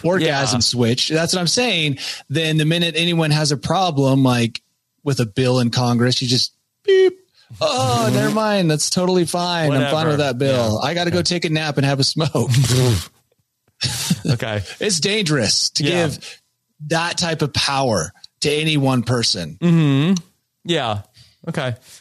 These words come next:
Speaker 2: I mean, I think that maybe, uh, could you, could they make the Neuralink like a hat that you could put on and then take it off?
Speaker 1: Yeah, that's a better idea.
Speaker 2: Yeah.
Speaker 1: I like that.
Speaker 2: Yeah. You know,
Speaker 1: Then
Speaker 2: put on
Speaker 1: you
Speaker 2: my,
Speaker 1: know
Speaker 2: like,
Speaker 1: who's
Speaker 2: Neuralink
Speaker 1: orgasming.
Speaker 2: beanie.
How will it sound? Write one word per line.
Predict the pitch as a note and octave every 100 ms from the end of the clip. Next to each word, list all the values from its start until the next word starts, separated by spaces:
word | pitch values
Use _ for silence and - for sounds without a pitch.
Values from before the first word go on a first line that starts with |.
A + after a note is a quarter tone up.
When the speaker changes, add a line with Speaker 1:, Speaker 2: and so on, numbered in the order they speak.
| _ -
Speaker 2:
I |
mean, | D#4 D4
I | B3+
think | D#4 D#4+
that | B3
maybe, | G3+ G#3 G3+ F#3+ E3+
uh, | E3 D#3+
could | D3+ A#3+
you, | G#3+ G#3
could | B3 F#3+
they | B3+
make | A#3+ D4
the | E4+
Neuralink | B3 A#3 A#3 G#3+ G#3+
like | G3+ F3+
a | C#3
hat | B2 D#3+ B2 A#2
that | A#2
you | B2+
could | A#2+
put | C3
on | A#2 A2+ A2
and | A2
then | A2
take | G#2 A2+ A2+
it |
off? | G#2 G2 - - _ _ _ _ _ _ _ _ _ _ -
Speaker 1:
Yeah, | E3+ G#3
that's | F3 F#3
a |
better | C#3+ A2+ G#2+
idea. | G2 F#2+ G#2+ D#3
Speaker 2:
Yeah. | D#3+
Speaker 1:
I |
like | C3+ F#2+
that. | G2 A2+ - - _
Speaker 2:
Yeah. | - D#3 G#2 F#2 - _ _ _ _ _ _
You | B2+
know, | A#2 G#2+ G#2 _ _
Speaker 1:
Then | C#3+ F#3
Speaker 2:
put |
on | F3
Speaker 1:
you |
Speaker 2:
my, | E3+
Speaker 1:
know | D#3+
Speaker 2:
like, | D#3
Speaker 1:
who's | B2 C#3+ B2+
Speaker 2:
Neuralink | C#3 C3 B2+
Speaker 1:
orgasming. | A#2+ A#2+ A2+ A2
Speaker 2:
beanie. | C3 A2 A2+